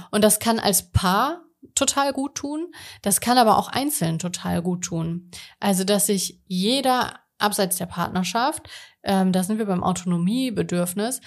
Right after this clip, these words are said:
und beim Selbstwirksamkeitsbedürfnis, ähm, dass sich jeder abseits der, der Partnerschaft und des Elternseins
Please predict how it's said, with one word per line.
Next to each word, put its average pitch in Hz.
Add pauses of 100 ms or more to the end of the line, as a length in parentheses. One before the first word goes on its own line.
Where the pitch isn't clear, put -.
(380)
und 185
beim 175
Selbstwirksamkeitsbedürfnis, 170 (300)
ähm, 208 (160)
dass 196
sich 185
jeder 240
abseits 226
der, 196
der 185
Partnerschaft 214
und 190
des 180
Elternseins 202